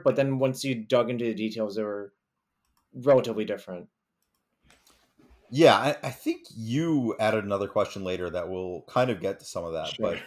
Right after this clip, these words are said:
Speaker 2: let's move on to a different, uh, sector of the metagame. Talk about the monocolor decks, and I have a question about which of these two players will have the highest
Speaker 1: <laughs>
Speaker 2: finish. The third best mono red finish or the highest mono non-red player? Where, like,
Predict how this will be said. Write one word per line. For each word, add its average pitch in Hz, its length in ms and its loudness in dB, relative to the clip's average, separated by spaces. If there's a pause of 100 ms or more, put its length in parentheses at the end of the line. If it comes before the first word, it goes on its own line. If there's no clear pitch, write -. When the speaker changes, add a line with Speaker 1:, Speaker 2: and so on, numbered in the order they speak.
(280)
Speaker 2:
let's 139 180 -4
move 156 160 0
on 131 200 4
to 110 260 -2
a 98 160 -2
different, 110 400 -4 (180)
uh, 90 260 0 (440)
sector 101 260 -4
of 90 100 -6
the 90 80 -4
metagame. 90 320 -8 (360)
Talk 160 120 4
about 170 140 0
the 117 60 2
monocolor 90 640 -4
decks, 78 360 -10
and 107 180 -2
I 117 160 4
have 139 120 8
a 139 60 -4
question 113 340 2
about 92 300 2 (500)
which 151 280 0
of 165 100 0
these 156 220 -6
two 135 240 0
players 101 440 2
will 110 100 -2
have 98 140 0
the 92 80 -2
highest 117 320 -2
Speaker 1:
<laughs> - 20 -12
Speaker 2:
finish. - 400 -12 (460)
The 120 120 8
third 160 520 6
best 135 320 6
mono 110 260 2
red 117 300 4
finish 156 400 -2 (100)
or 110 160 4
the 101 140 2
highest 127 480 0
mono 101 380 2
non-red 90 580 0
player? 67 340 -8
Where, 117 160 6
like, 120 300 8